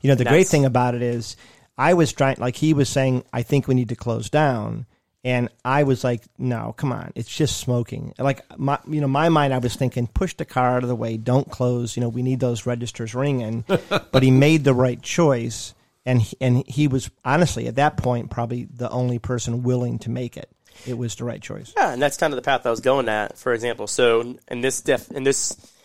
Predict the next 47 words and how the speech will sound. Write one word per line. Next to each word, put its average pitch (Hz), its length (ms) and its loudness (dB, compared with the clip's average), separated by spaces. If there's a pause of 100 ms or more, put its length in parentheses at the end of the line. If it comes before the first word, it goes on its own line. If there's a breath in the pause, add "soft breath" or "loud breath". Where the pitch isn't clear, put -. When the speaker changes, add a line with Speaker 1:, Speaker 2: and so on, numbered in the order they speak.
(340 soft breath)
Speaker 2:
in 139 80 -10
this 156 120 0
situation, 123 600 -2
it 123 80 -6
was 117 80 -4
an 117 80 -4
emergency. 107 640 -8 (400 soft breath)
Like, 440 160 -8
like 123 80 0
I - 40 0
said, 120 160 0
Rocky 120 400 -2
didn't 120 260 -6
know 104 180 -6
the 95 80 -10
full - 220 -8
extent 90 380 -10
of 85 80 -16
what 90 140 -12
it - 60 -12
was. 117 360 0
Speaker 1:
That's 104 160 -10
right. 113 260 -8
Speaker 2:
If - 160 -4
I 123 160 2
tried 123 220 0
to 117 80 -4
gather 113 320 -2
too 143 300 -8
many 123 400 -6
opinions, 160 680 -10
at 135 140 2
that 160 120 0
point 151 160 2
I 123 60 2
already 117 260 0
evacuated 104 560 -8
the 95 60 -20
building. 101 260 -12
If - 140 -6
I 143 80 2
tried 156 140 0
to 127 40 -8
gather 127 220 2
too 135 100 -14
many 117 140 -10
opinions, 160 500 -10